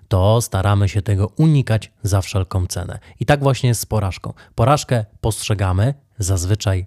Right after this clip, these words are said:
bardzo nieprzyjemnie, jako coś bardzo negatywnego i dlatego siłą rzeczy jej unikamy.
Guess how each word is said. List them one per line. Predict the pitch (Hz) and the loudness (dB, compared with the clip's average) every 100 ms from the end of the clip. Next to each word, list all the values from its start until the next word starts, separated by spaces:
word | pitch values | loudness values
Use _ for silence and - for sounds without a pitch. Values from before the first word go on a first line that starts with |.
| - - | -10 -12
bardzo | 87 110 110 107 92 98 | -4 -2 0 0 -2 -2
nieprzyjemnie, | 95 90 - 92 87 85 95 113 143 _ _ | -2 -4 -6 -4 -2 -2 -2 -2 -4 _ _
jako | 113 - 104 | -4 -2 -2
coś | 113 101 - _ | 0 -2 -6 _
bardzo | 98 117 120 113 | 0 2 2 2
negatywnego | 107 98 90 92 90 87 113 143 - - - | 0 0 -2 -2 -2 0 0 -2 -8 -18 -4
i | |
dlatego | 101 101 135 123 | 0 0 2 0
siłą | - 139 127 110 | 0 0 2 2
rzeczy | 98 101 101 | 2 0 0
jej | 92 98 | 0 0
unikamy. | - 104 101 95 90 95 | 0 0 2 -2 -4 -6